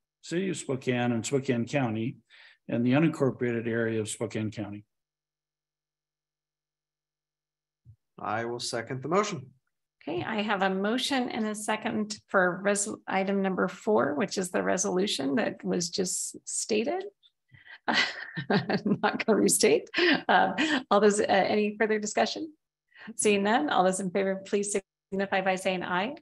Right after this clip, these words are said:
Speaker 1: Aye.
Speaker 2: Aye.
Speaker 3: Aye. Motion passes unanimously. Thank you very much. I know that that's a lot. Uh, Mister Mesha, appreciate it. Uh, Meg and, and Visit Spokane, I know you guys have worked hard on this, so, uh, great job. And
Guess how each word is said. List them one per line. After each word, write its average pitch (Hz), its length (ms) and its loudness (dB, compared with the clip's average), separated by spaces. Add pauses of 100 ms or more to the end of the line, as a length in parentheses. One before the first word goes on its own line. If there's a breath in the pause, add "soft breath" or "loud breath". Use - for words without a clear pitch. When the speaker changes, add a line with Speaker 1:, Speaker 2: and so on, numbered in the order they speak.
(140)
Speaker 1:
Aye. 123 240 0
Speaker 2:
Aye. 127 260 4 (220)
Speaker 3:
Aye. 202 280 4 (140)
Motion 180 340 -2
passes 175 480 -2
unanimously. 156 840 -4 (1300 soft breath)
Thank 247 220 6
you 247 60 6
very 226 180 8
much. 220 420 6
I 190 140 2
know 196 200 2
that 196 180 -2
that's 175 340 0
a 175 120 -4
lot. 175 560 -2 (140)
Uh, 170 360 2 (160)
Mister 185 300 -4
Mesha, 190 320 0
appreciate 214 500 0
it. 220 420 0
Uh, - 380 -2 (460)
Meg 190 320 -2
and, 185 200 0
and 180 200 -2
Visit 185 280 -4
Spokane, 202 400 -4
I 190 40 0
know 180 120 0
you 180 120 0
guys 180 140 0
have 185 120 -6
worked 175 180 -4
hard 190 240 0
on 190 120 -2
this, 196 240 -2
so, 165 420 -2
uh, - 320 -6 (120)
great 180 180 -4
job. 202 520 -4
And 165 440 -6